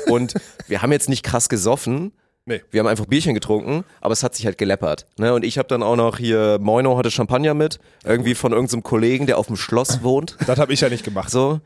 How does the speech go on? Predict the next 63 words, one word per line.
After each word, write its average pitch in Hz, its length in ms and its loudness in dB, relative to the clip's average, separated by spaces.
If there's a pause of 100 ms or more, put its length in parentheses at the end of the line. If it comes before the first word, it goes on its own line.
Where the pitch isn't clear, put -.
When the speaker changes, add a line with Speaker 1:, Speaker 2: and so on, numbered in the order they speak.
(100)
Speaker 2:
Ja. 98 120 -4
Speaker 1:
irgendwie 110 200 0
so 110 100 0
ein 120 60 0
achtzig - 340 0
Euro 135 200 2
Champagner, 143 500 -2
den 123 100 -2
hab 110 100 -2
ich - 80 -12
get-, 104 140 -6
hab 113 120 0
ich 110 100 -4
getrunken, 117 340 -2
fand 104 180 -4
ich 101 60 0
auch 92 60 2
lecker 95 240 -2
tatsächlich, 127 460 -10
weil 98 80 0
ich 90 80 -6
bin 95 120 -4
da 95 100 0
ein 92 60 -2
Fan 101 180 0
Speaker 2:
Ja? - 60 0
Speaker 1:
von. 139 240 -2 (180)
Ja, 196 100 -2
ich 160 120 -6
bin 302 120 -4
Fan - 240 -2
von 139 160 -2
so, 98 200 -2
Speaker 2:
Ich 92 60 -8
Speaker 1:
von 113 80 -6
Speaker 2:
mach 101 100 -2
Speaker 1:
so 98 60 -2
Speaker 2:
das 113 120 2
nicht. 101 40 -16
Ich 104 40 -10
find 104 100 0
Speaker 1:
Bullet-Scheiß. 85 300 0
Speaker 2:
das 120 120 0
nicht, 113 160 -10
ich - 60 -16
find 135 100 -2
das 120 80 0
Speaker 1:
Ich 113 60 -2
Speaker 2:
nicht 110 40 -2
Speaker 1:
sag 139 140 2
Speaker 2:
gut. 180 80 4
Speaker 1:
auch, 170 160 -2
ey, 170 180 2
das 101 160 0
ist - 160 -2
so, 139 220 0 (400)
man 107 120 0
muss 156 140 0
es 190 140 -2
zugeben, 135 300 0
es 127 80 2
ist 123 120 0
zweitausenddreiundzwanzig, 143 1040 0